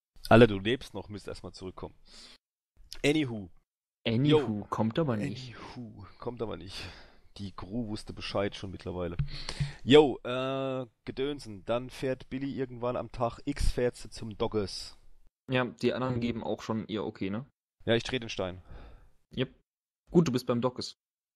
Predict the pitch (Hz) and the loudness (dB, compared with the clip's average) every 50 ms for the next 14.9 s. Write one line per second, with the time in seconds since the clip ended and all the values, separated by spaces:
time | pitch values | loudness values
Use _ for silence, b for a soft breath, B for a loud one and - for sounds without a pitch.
0 | _ _ - 123 117 113 117 117 110 - 123 123 123 120 120 123 123 120 - - | _ _ 0 2 2 4 2 2 0 0 2 2 4 4 4 2 2 0 -2 -2
1 | - 135 131 - - - 135 127 117 - - - 123 123 123 - 117 123 123 123 | 0 0 0 0 0 0 0 0 0 -2 -4 -4 -4 -4 -4 -2 -2 0 0 0
2 | 127 120 - - 123 - 131 123 123 120 - - 120 117 120 117 113 113 107 117 | 0 -2 -2 -6 -8 -6 -2 -2 -2 -2 -2 -2 -2 0 2 2 0 0 -2 -2
3 | 110 - 120 120 113 113 113 - - 107 107 110 107 135 151 - 170 143 - 78 | -4 -2 -2 0 0 0 -2 -2 -2 -2 0 2 2 2 2 0 -2 -4 -2 0
4 | 135 139 135 139 139 135 131 - - 123 123 120 - - 113 110 113 120 120 117 | 2 2 2 2 0 -2 -4 -2 -2 -2 -2 -2 -2 -2 0 2 2 2 4 4
5 | 117 113 104 113 110 - - 110 - - 113 110 107 107 - 95 92 - 123 127 | 2 2 0 0 -2 -2 -4 -4 -4 -2 -2 -2 -2 -2 -2 -4 0 2 2 2
6 | - 127 117 113 - - 113 107 - - - - 101 101 107 107 123 156 160 - | 2 2 0 0 0 0 -2 -2 -2 -4 -6 -6 -4 -4 -4 -4 -4 -4 0 4
7 | - - - - 330 - - - - - - - 349 - 370 359 330 226 - _ | 8 12 12 12 12 10 6 0 -2 0 0 -2 0 2 2 0 0 -2 -6 _
8 | _ _ _ _ _ _ - 110 107 101 - 139 123 104 - _ _ _ _ _ | _ _ _ _ _ _ -6 -6 -4 -2 -2 -2 -2 -2 -2 _ _ _ _ _
9 | _ _ _ _ - 175 208 240 247 226 196 180 170 156 139 131 - - - - | _ _ _ _ -10 -8 -4 -2 -2 -2 -2 -2 -4 -6 -8 -10 -14 -18 -20 -20
10 | - _ _ _ _ _ _ _ _ _ _ _ - - - 143 160 - - 135 | -20 _ _ _ _ _ _ _ _ _ _ _ -20 -20 -16 -14 -14 -10 -8 -8
11 | 117 110 113 - - 175 - - - - - - _ _ _ _ _ _ _ _ | -8 -8 -8 -8 -10 -10 -10 -12 -16 -20 -20 -20 _ _ _ _ _ _ _ _
12 | _ _ _ _ _ _ - - - 175 - - - - - - - - - - | _ _ _ _ _ _ -6 -2 0 0 2 0 0 -2 -4 -6 -12 -14 -18 -20
13 | - _ - - 156 - 143 123 120 131 123 127 120 117 117 117 113 - - 127 | -20 _ -20 -20 -8 -4 -2 0 0 2 2 0 0 0 -2 -4 -6 -4 -4 -4
14 | 117 - - - 117 110 98 - 101 - - 101 87 - - - - - | -4 -4 -4 -2 -2 -2 -2 -2 -6 -8 -6 -6 -6 -6 -8 -18 -20 -20